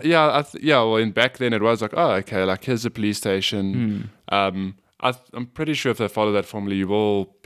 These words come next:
Speaker 1: have some touchstone, but I wonder if they'll contextualize it better, be like,
Speaker 2: Mm-hmm, mm-hmm.
Speaker 1: set it up in that you see, um, what's it, that cop's name, Detective Mart, like,
Speaker 2: Oh,
Speaker 1: maybe
Speaker 2: uh,
Speaker 1: you'll see him and, like, you'll have more of a role, like, I don't know, because Resident Evil two Remake, they, they did it so well in that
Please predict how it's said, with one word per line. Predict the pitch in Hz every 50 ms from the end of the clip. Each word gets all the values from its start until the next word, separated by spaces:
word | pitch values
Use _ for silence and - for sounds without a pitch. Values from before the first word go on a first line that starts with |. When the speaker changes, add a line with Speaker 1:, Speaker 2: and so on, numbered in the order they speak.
| - -
Speaker 1:
have | 101 95 -
some | - 107 92
touchstone, | - - 98 98 - - - 98 95 98
but | 107 113
I | 113
wonder | 110 120 131 143 151 160
if | 147 - - -
they'll | 117 110 110 110 110 110 107 107 107 104 104 101 101 _ _ _ _ - - _ _ _ _ _ _ -
contextualize | - - 120 110 - - 135 131 123 - - - - 123 117 113 117 117 -
it | 123 104
better, | - 104 104 104 - - 131 123
be | 110 110
like, | 104 101 95 117 117
Speaker 2:
Mm-hmm, | 110 107 101 101 104 - - 117
mm-hmm. | 107 110 107
Speaker 1:
set | 104 98 135 123
it | 123 123
up | 117 113 113 - - - -
in | 104 107
that | 107 104 101 95 -
you | 104
see, | 95 - - 113 110 104 101 101 101 98 98 98 98 82
um, | 90 92 92 92 92 92 92 92 98 -
what's | 117 - -
it, | 151 - _ _ _
that | - 120 120 - _ _ _ _ _ -
cop's | - - 123 120 - - -
name, | 120 117 117
Detective | 110 110 - - - 110 - - - 107 101 - -
Mart, | - 95 104 107 107 -
like, | 120 113 117
Speaker 2:
Oh, | 117 120 117 117 120 120 117 113
Speaker 1:
maybe | 120 123 127 - 135
Speaker 2:
uh, | 135
Speaker 1:
you'll | 135 127
see | 127 - - - 123 120 120 117 113 113
him | 113 110
and, | 110 110
like, | 110 107 - -
you'll | 123 113
have | 113 98
more | 104 107 107 110
of | 110 92
a | 110 107
role, | 98 98 98 98 98 98 95
like, | 98 98 -
I | 104 117
don't | 120 123
know, | 120 120 107 101
because | 92 107 - 123 117 104
Resident | 107 117 123 123 147 143
Evil | 135 123 123
two | 117 - - 123 104
Remake, | 104 107 104 101 101 98 -
they, | - 113 104 98
they | - - 104 107
did | 101 117 113
it | 120 113
so | - - 139 135
well | 123 117 110 107
in | 104
that | 104 101 101 98 -